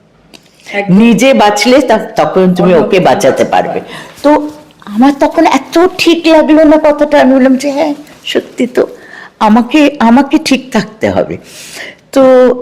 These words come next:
Speaker 2: এইভাবে প্রত্যেকটা জিনিস আমার মনে হয় ঠিক। আর এখন আমার মা চলে যাওয়ার পরে আমার ছোট মামা, তার কেউ নেই,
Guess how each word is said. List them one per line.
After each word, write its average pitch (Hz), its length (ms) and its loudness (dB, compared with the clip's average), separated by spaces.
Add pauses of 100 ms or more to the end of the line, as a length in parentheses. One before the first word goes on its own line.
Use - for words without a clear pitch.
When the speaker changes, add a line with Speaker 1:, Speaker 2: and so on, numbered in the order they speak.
(640)
Speaker 2:
এইভাবে 302 500 2
প্রত্যেকটা 302 800 -2
জিনিস 262 580 2
আমার 240 220 2
মনে 220 340 2
হয় 233 200 2 (1600)
ঠিক। 254 340 -2
আর 208 160 2 (120)
এখন 233 420 0
আমার 220 640 0
মা 190 280 2
চলে 254 240 2
যাওয়ার 226 220 2
পরে 185 300 2 (220)
আমার 208 260 2
ছোট 247 240 0
মামা, 190 320 4
তার 214 240 0
কেউ 294 360 2
নেই, 139 260 0